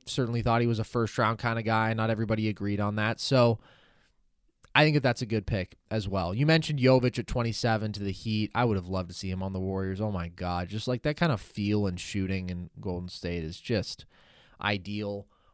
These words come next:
Hornets got their center in Mark Williams. I think that's a good pickup. I like the Cavs getting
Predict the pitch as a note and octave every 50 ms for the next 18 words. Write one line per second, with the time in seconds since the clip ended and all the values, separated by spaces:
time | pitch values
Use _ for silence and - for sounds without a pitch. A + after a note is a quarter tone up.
0 | _ _ - G3+ G#3+ G#3+ F3+ - G3+ F#3+ F3+ F3 - G3 F3 - - F3+ E3+ F3
1 | F3 F3 E3 E3 D#3+ E3 D#3+ - D#3 E3 E3 E3+ E3+ F3 F3+ F#3 F3+ - - -
2 | - _ _ _ _ _ _ _ _ _ _ _ _ _ _ _ _ _ _ _
3 | - - B2+ C3 C3+ A#2 C3+ B2+ - - C#3 C3+ - - D3 C3 - D#3 D#3 D#3
4 | - - - - _ - - C3+ C#3+ D3+ C#3+ - D3 - - C#3+ C#3 C#3 D3 D3
5 | D3 C#3+ B2+ C3+ C3+ C3+ C#3 C#3 C#3 C#3 D3 C#3+